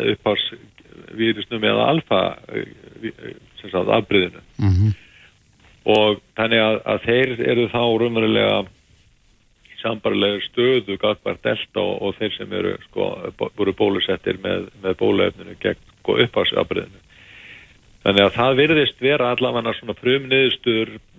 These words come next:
Speaker 1: benda til þess, sérstaklega frá Ísrael, að, að þeir sem, eh, sko, fá booster þriðju b-, bólusetninguna og þá raunverulega þá, þeir sem myndu þá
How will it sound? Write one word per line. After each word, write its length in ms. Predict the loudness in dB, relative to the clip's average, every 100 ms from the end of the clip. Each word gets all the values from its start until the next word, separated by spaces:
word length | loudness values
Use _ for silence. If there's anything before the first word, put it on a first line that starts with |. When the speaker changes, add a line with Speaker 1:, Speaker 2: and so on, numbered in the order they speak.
| -12
Speaker 1:
benda 320 | -4 -4 -4 -4
til 140 | -2
þess, 300 | 0 0 -2 -8
sérstaklega 480 | -12 -10 -6 -4 -4
frá 120 | -2
Ísrael, 500 | -4 -6 -2 0 0 0
að, 120 | -2 -6 _ _ _ _ _ _ _ _ -6
að 140 | -2
þeir 180 | 0 -2
sem, 220 | -4 -8 -12
eh, 400 | -10 -6 -6 -8 -14
sko, 220 | -10 -8
fá 180 | -2 0 0 -2 -8 -10
booster 580 | -4 -2 -2 2 2 0 -8 -20 -20 -20 -20 -20 -20 -20 -20 _ -20 -6
þriðju 500 | 0 2 2 2 2
b-, 380 | 0 -10 -10 -4
bólusetninguna 800 | 0 0 0 -2 0 0 2 0 -2 _ _ _ _ _ _ _ -8
og 80 |
þá 100 | 0
raunverulega 680 | 2 2 2 0 -2 0 0
þá, 140 | 0 -2 -4 -8
þeir 200 | -6 -6
sem 200 | -4 -8
myndu 280 | -8 -8 -8
þá 160 | -6